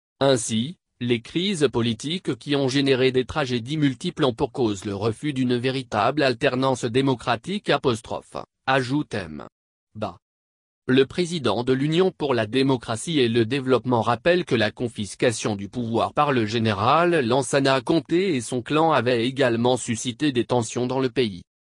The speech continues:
Apostrophe La suite est connue, une décennie de malgouvernance,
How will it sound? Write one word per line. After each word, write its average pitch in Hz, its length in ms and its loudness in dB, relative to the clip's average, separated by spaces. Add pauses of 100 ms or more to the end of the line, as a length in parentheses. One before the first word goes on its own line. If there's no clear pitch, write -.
(480)
Apostrophe 127 580 2
La 131 240 2
suite 165 360 -6
est 135 60 0
connue, 117 420 0 (180)
une 123 260 2
décennie 135 520 0
de 98 100 -8
malgouvernance, 117 1040 0